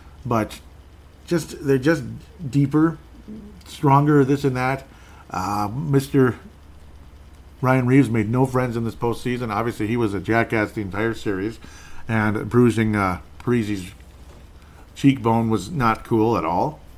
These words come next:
throwing him into the net like that. And the worst part about that, of course, was the way that he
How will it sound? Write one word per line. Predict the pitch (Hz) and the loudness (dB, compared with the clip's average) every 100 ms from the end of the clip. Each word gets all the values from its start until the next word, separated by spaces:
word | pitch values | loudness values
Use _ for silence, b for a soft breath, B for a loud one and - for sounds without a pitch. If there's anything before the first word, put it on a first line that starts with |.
| - | -8
throwing | 120 107 | -4 -2
him | 107 | -2
into | 107 104 | -4 -4
the | 95 | -4
net | 95 107 107 | -6 -8 -8
like | 98 | -6
that. | 101 113 139 B B B B - | -4 -4 -6 B B B B -4
And | 120 110 110 - - | 0 0 -2 -6 -6
the | 127 | 0
worst | 117 143 143 | 4 4 4
part | 123 | 2
about | 120 107 98 | 2 2 0
that, | 107 | 0
of | 104 | 0
course, | 98 117 101 | 0 -2 0
was | 104 | -4
the | 98 | -4
way | 104 107 104 | -2 0 0
that | - | -2
he | 110 110 | -4 -4